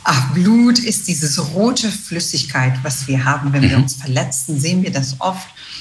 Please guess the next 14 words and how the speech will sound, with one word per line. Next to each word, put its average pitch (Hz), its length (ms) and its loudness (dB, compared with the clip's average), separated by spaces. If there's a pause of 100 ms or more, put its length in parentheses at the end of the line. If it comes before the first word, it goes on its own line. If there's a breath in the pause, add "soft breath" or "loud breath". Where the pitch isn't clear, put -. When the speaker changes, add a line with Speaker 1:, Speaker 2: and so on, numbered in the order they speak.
(240 loud breath)
Speaker 1:
Und 165 80 0
das 147 100 -2
ist - 100 -4
eine 143 160 -2
Flüssigkeit, - 760 -4
was 196 160 -6
in 170 140 -4
unseren 147 360 0
Gefäßen 160 760 0
in 208 80 0
dem 180 160 -2
Körper 175 340 -8
fließt. - 760 -2
Speaker 2:
Mhm. 101 280 4